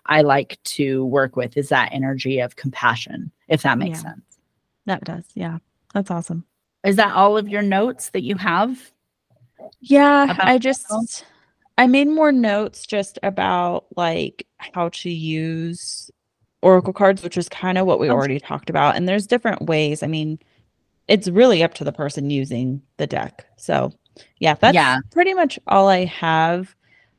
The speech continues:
Speaker 2: I think it's
Speaker 1: Okay.
Speaker 2: just, I also use them for journal prompts. So if I don't
Speaker 1: Oh,
Speaker 2: know
Speaker 1: yeah.
Speaker 2: what I want to journal about, I'll pull a card and then kind of use that as inspiration to see if it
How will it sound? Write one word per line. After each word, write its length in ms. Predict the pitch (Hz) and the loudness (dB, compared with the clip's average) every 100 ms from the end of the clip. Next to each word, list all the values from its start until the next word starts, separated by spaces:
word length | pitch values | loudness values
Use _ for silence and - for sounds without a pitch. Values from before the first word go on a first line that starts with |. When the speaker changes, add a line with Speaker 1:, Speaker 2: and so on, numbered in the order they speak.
| _ - | _ 0
Speaker 2:
I 160 | 190 | 2
think 220 | 190 220 | 2 0
it's 180 | 220 - | 0 -2
Speaker 1:
Okay. 200 | 170 190 | -4 -2
Speaker 2:
just, 480 | 151 156 - - - - _ _ | -2 -4 -12 -14 -16 -18 _ _
I 100 | 240 | 4
also 240 | 247 294 359 | 6 4 0
use 240 | 277 202 | -2 -4
them 160 | 208 220 | -4 -6
for 140 | 190 | -4
journal 320 | 160 156 151 | -6 -8 -8
prompts. 640 | - - - - - - - _ | -10 -10 -10 -12 -16 -16 -18 _
So 460 | - 202 180 175 175 | -4 2 4 4 2
if 120 | 185 180 | 0 -2
I 100 | 180 | -2
don't 200 | 214 214 | 0 0
Speaker 1:
Oh, 100 | 226 | 2
Speaker 2:
know 160 | 175 | 2
Speaker 1:
yeah. 220 | 175 196 | 2 2
Speaker 2:
what 200 | 175 175 - | 2 0 -2
I 80 | 180 | -2
want 240 | 175 170 | -2 -2
to 100 | - 160 | -8 -10
journal 380 | 156 156 180 214 | -6 -2 -2 0
about, 460 | 240 240 254 262 - | 2 2 4 2 0
I'll 100 | 185 | -2
pull 240 | - 180 | 0 0
a 40 | 170 | -2
card 580 | - 165 156 170 202 233 _ _ _ _ _ _ - | -2 0 0 2 -2 -4 _ _ _ _ _ _ -4
and 160 | 185 170 | -2 0
then 200 | 160 165 | -2 -4
kind 240 | - 165 | -6 -4
of 280 | 160 160 - | -4 -4 -6
use 300 | 160 160 151 | -4 -4 0
that 200 | 160 151 | 0 0
as 160 | 156 | -2
inspiration 760 | 156 147 - 160 147 - 175 165 | -4 -8 -6 -6 -4 -4 -4 -4
to 80 | 165 | -6
see 240 | - 165 | -6 -6
if 140 | 160 160 | -4 -4
it 180 | 160 | -6